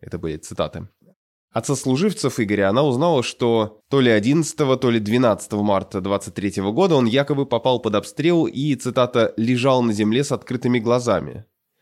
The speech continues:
Кроме этого, она слышала лишь название "Водяное", которое пасынок упомянул в последнем телефонном разговоре. Именно из этого села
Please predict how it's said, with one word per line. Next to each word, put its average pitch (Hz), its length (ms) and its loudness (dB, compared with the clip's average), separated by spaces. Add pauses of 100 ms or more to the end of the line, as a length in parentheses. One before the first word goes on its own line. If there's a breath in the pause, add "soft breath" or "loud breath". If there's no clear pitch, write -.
(140)
Кроме 107 280 2
этого, 139 200 2
она 117 160 0
слышала 135 400 -2
лишь 117 200 -2
название 110 580 2
"Водяное", 107 600 0
которое 101 380 -2
пасынок 117 480 -2
упомянул 101 380 0
в - 40 -8
последнем 104 460 -2
телефонном 98 460 -4
разговоре. 95 580 -4 (480 soft breath)
Именно 127 460 4
из 127 180 -2
этого 107 260 0
села 127 500 0